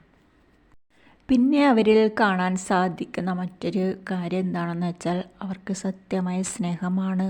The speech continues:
ഉള്ളത് അവരുടെ മനസ്സിൽ എന്നുള്ളതിൻ്റെ നമ്മുടെ കൂടെ സമയം ചിലവഴിക്കാൻ ആഗ്രഹിക്കുന്നവർ ആയിരിക്കും അത് അങ്ങനെയുള്ളവർ.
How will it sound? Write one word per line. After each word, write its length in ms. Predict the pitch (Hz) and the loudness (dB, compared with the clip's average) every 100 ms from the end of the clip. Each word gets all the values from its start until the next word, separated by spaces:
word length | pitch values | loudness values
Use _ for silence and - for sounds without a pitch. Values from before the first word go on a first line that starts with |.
| 190 | -2
ഉള്ളത് 540 | 185 185 185 185 202 202 - - - - _ | -2 0 0 0 0 -2 -4 -20 -20 -20 _
അവരുടെ 340 | 240 240 226 233 | 4 6 6 4
മനസ്സിൽ 600 | 220 208 185 185 - 170 - - _ _ _ _ _ _ _ | 2 0 0 -2 0 -2 -2 -12 _ _ _ _ _ _ _
എന്നുള്ളതിൻ്റെ 840 | 208 220 226 220 214 214 226 208 208 233 311 - - - _ | -2 2 4 4 2 0 0 2 4 2 0 -12 -20 -20 _
നമ്മുടെ 480 | 214 226 220 233 226 | 0 2 4 4 4
കൂടെ 440 | 226 240 214 185 180 185 - | 4 4 4 4 2 0 0
സമയം 320 | 196 175 180 | -2 -2 -4
ചിലവഴിക്കാൻ 840 | - 190 175 185 175 175 - 180 180 - - | -2 -2 -2 -4 -6 -8 -6 -6 -6 -8 -6
ആഗ്രഹിക്കുന്നവർ 1120 | 175 175 - 175 180 180 - 185 180 190 285 - - - - _ - | -4 -4 -4 -2 -2 -6 -6 -4 0 0 -2 -4 -18 -20 -20 _ 0
ആയിരിക്കും 760 | 185 180 170 175 - 185 180 | 4 4 2 0 0 0 0
അത് 240 | 175 170 165 170 - _ _ - - | -2 -4 -4 -4 -8 _ _ -20 -12
അങ്ങനെയുള്ളവർ. 720 | 185 180 175 175 165 170 180 | -6 -4 -2 -2 -4 -4 -8